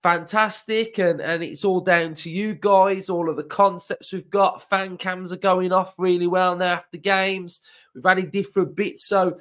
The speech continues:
it, it's been an absolutely fantastic year. And as you can see from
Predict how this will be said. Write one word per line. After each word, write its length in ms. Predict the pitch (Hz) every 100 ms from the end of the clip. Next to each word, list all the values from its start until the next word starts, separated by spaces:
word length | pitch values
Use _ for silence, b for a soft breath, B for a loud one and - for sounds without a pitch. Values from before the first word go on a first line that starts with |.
| B B B
it, 100 | 160
it's 260 | - 185 -
been 340 | 240 254 226
an 280 | - - 190
absolutely 920 | 202 - 202 185 180 156 156 147 143 _ _ _
fantastic 920 | - - 165 143 175 165 - 165 151 160
year. 440 | 160 147 131 117 -
And 180 | 151 151
as 240 | 175 151
you 60 | 156
can 200 | 160 151
see 560 | 143 170 165 151 143 _ _ _ _ -
from 680 | - 202 180 156 135 110